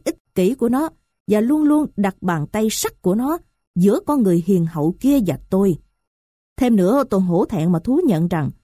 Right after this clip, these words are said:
tôi không quan niệm được tình yêu trong cực khổ. Có lẽ đó là một điều suy đốn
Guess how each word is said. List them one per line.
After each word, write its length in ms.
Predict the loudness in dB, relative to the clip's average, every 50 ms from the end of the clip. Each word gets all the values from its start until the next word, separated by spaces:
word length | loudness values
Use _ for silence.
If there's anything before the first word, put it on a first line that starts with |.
| _ _ _ _ _
tôi 100 | -4 -2
không 220 | 0 0 0 0
quan 180 | 0 0 2 2
niệm 240 | 2 2 2 2 2
được 180 | 2 0 -2 -4 _ _
tình 220 | 0 2 2 2 2
yêu 220 | 2 2 2 2
trong 180 | 2 0 -2 -2
cực 180 | -2 -4 -6 -6
khổ. 380 | -4 -2 -2 0 0 -2 -4 -8 _ _ _ _ _ _ _ _
Có 120 | -2 0
lẽ 320 | 0 0 0 0 0 -2 -2
đó 140 | -2 -2 -2
là 120 | 0 0
một 160 | 0 0 -2 -2
điều 220 | 0 0 0 0
suy 300 | -2 -2 0 0 2 2
đốn 240 | 2 2 2 0 0